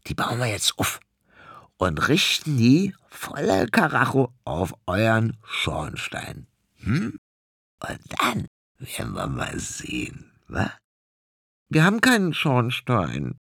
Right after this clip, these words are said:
seufzt Alva. "Na dann halt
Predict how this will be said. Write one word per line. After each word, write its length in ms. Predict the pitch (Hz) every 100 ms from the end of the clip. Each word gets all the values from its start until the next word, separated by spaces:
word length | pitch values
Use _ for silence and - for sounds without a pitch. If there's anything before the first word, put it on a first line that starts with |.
| _ -
seufzt 400 | 107 104 - -
Alva. 400 | 95 95 80 67 _ _ _ _ _ _ -
"Na 160 | 82
dann 220 | 104 127
halt 320 | 156 156 143